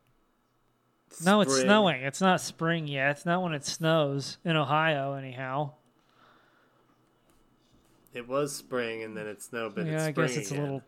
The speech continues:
Speaker 1: it's a little better. Yeah. You know what's good in the spring, Ryan?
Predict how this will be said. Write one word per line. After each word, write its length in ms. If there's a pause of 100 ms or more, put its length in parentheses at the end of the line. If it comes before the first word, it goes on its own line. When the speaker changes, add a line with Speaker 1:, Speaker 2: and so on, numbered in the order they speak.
(140)
Speaker 1:
it's 160
a 60
little 220
better. 380 (160)
Yeah. 300 (1000)
You 80
know 100
what's 180
good 300
in 120
the 80
spring, 380
Ryan? 460